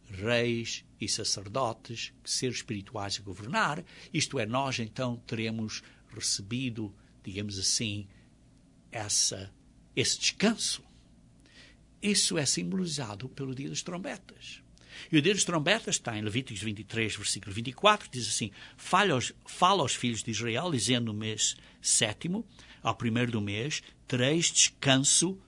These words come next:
solene." Descanso solene. Em hebraico, is sabaton. Tereis um descanso solene. Memorial, com sonidos de trombetas, santa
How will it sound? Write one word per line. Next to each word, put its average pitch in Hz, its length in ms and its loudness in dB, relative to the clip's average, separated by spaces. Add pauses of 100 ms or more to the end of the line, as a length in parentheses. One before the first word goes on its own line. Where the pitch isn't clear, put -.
solene." 156 840 4 (840)
Descanso 160 880 2 (240)
solene. 151 680 -2
Em 107 180 0
hebraico, 120 580 -2
is 127 300 -2 (180)
sabaton. - 720 -4 (640)
Tereis 98 360 -6
um 107 60 -4 (140)
descanso - 680 -2 (180)
solene. 120 760 -6 (400)
Memorial, 113 720 4 (200)
com 95 160 -4
sonidos 98 320 0
de - 60 -2
trombetas, 101 640 -4 (180)
santa 110 840 2